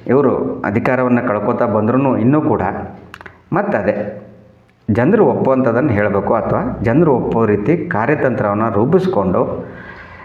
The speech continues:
ಜನಪ್ರಿಯ, ಜನರಿಗೆ ಹತ್ರ, ಹತ್ರ ಆಗುವಂತಹ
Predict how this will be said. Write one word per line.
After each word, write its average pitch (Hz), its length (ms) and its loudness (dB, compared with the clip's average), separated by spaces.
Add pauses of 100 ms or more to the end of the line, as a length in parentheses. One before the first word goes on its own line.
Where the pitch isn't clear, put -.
(180)
ಜನಪ್ರಿಯ, 143 600 2 (760)
ಜನರಿಗೆ 127 380 2
ಹತ್ರ, 131 260 0
ಹತ್ರ 139 500 0
ಆಗುವಂತಹ 123 460 0